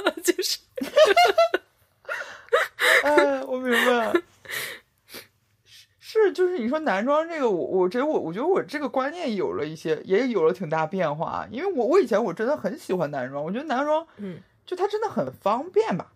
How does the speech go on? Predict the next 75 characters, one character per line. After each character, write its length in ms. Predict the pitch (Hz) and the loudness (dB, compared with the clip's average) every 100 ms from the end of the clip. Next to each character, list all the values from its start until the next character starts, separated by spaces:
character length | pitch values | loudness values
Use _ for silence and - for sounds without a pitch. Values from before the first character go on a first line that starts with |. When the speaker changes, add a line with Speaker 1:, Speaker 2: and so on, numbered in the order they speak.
| _ | _
Speaker 2:
就 120 | - | -8
比 80 | 190 | -6
如 100 | 160 | -2
说 140 | 180 202 | 0 0
这 120 | 247 | -2
可 120 | 226 | -4
能 100 | 175 | -4
比 80 | 185 | 0
较 100 | 156 | 0
耐 200 | 202 247 | 2 0
磨 400 | 180 147 135 107 | 0 -4 -6 -2
呀， 260 | 160 240 247 | 0 0 -2
Speaker 1:
嗯。 60 | _ | _
Speaker 2:
当 120 | 247 | 2
然 160 | 311 277 | 2 0
以 80 | |
前 220 | 127 - 131 | -4 -2 0
的 100 | 269 | 0
选 220 | - - | -2 -2
择 100 | 120 | -2
还 140 | 175 | -2
更 180 | 196 285 | -4 -4
少 240 | 247 - - | -4 -6 -6
吧， 160 | - 160 | -8 -8
现 160 | - | -4
在 160 | 220 160 | -4 -4
肯 180 | - 156 | -6 -12
定 160 | 143 156 | -10 -8
是 160 | 160 | -10
更 200 | - 160 | -8 -8
多 160 | 147 143 | -2 0
样 240 | 160 143 | 0 -2
了。 80 | - - | -6 -10
Speaker 1:
嗯。 220 | 185 160 | -10 -10
Speaker 2:
就 80 | - | -10
以 120 | 190 | -10
前 240 | 151 156 196 | -2 0 0
选 180 | 240 143 | -2 -2
择 120 | 160 | -2
更 180 | 240 240 | -2 -2
少 220 | 202 - | -2 -2
的 80 | 151 | -4
情 100 | 160 | -4
况 160 | 180 | -4
下， 180 | 202 185 | -2 -2
会 160 | 185 196 | -2 -2
觉 60 | |
得 60 | 254 | -2
女 160 | 294 139 | -2 -2
装 240 | 180 233 | 0 0
麻 140 | 240 - - | 0 -4 -8
烦。 260 | 240 370 - _ _ _ _ - | -6 -6 -8 _ _ _ _ -10
Speaker 1:
嗯。 460 | 190 175 156 - _ _ _ _ _ 120 123 | -8 -10 -14 -20 _ _ _ _ _ _ -16
Speaker 2:
嗯， 420 | 175 175 165 160 | -12 -10 -10 -12
什 140 | 160 175 | -12 -8
么 80 | 170 | -4
面 320 | 214 190 170 | 0 0 0
料 320 | 226 220 170 | 0 0 0
上 180 | 160 143 | -2 -4
呀、 160 | 139 | -4
款 320 | 139 - 117 - | -6 -6 -8 -8
式 260 | - 233 | -6 -4
上 200 | 196 151 | -2 -4
呀， 240 | 139 123 139 | -4 -6 -2
包 100 | 175 | -2
括 120 | 196 | 0
男 240 | 180 113 | 0 -2
的 160 | 185 190 | -2 -4
这 80 | 185 | -6
个 280 | 170 160 151 _ _ | -4 -4 -4 _ _
口 200 | - - | 0 2
袋 100 | 262 | 4
儿 100 | 254 | 4
又 160 | 226 185 | 2 0
多， 480 | 202 214 208 156 | -2 0 0 0